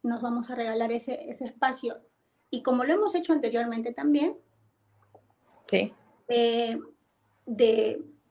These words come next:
Speaker 1: colocarte en un lugar adecuado. Adecuado quiere decir,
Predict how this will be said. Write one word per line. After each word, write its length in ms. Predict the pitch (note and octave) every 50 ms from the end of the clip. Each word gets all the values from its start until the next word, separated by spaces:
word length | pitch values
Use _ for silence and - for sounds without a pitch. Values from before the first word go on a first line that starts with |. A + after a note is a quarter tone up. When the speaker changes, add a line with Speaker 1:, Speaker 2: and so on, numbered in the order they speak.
| _ _
Speaker 1:
colocarte 760 | - B3+ A#3+ A#3+ A#3 - C#4 C#4+ C4+ C4+ - A3+ - - -
en 100 | B3 A#3+
un 180 | A#3 A#3+ A#3+ B3+
lugar 420 | C4 C4+ C#4+ C#4 A#3+ A#3+ A#3 - -
adecuado. 760 | - A#3+ A#3+ B3 A#3+ B3 - D#4 C#4+ C4 A#3 A#3+ - - - _ _ _ _ _ _ _ _ _ _ _ _ _ _
Adecuado 520 | C4+ C4+ B3 A#3+ - C4 B3+ B3 C4 C4+
quiere 240 | - C4+ B3 C4 - -
decir, 400 | - A#3+ - D4 B3+ - -